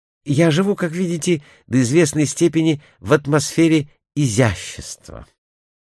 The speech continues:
Могу назвать себя покровителем искусств. Это моя слабость. Этот пейзаж действительно Коро.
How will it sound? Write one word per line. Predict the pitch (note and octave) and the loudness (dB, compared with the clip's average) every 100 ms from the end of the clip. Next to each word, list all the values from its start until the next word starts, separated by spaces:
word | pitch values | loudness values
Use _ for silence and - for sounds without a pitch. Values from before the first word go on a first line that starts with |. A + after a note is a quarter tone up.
| _ _ _ _ _ _ | _ _ _ _ _ _
Могу | B2+ E3 | 0 2
назвать | G#3 F#3+ F#3 F#3 | 4 2 2 -2
себя | F#3 F#3 | -2 -2
покровителем | D3+ F3 F#3 F#3 F3 F3+ G3 | -2 -2 0 0 0 -2 0
искусств. | G3+ - D#3 - - - - _ _ _ _ _ _ _ | -2 -2 -6 -6 -12 -18 -20 _ _ _ _ _ _ _
Это | B2+ D3 | -4 -2
моя | F3 | -2
слабость. | D#3+ D3+ F#2 F2 A#2+ - _ _ _ _ _ _ _ _ _ _ - | -2 0 -2 -2 -10 -18 _ _ _ _ _ _ _ _ _ _ -2
Этот | C#3 D3 D3 | 0 0 0
пейзаж | C#3 C3 A3+ G#3+ | 0 2 2 2
действительно | E3+ F3+ - G#3 G3+ A#3 A3+ | 0 -4 -2 -4 0 2 2
Коро. | - G#3+ G#3 F3+ | 2 2 4 2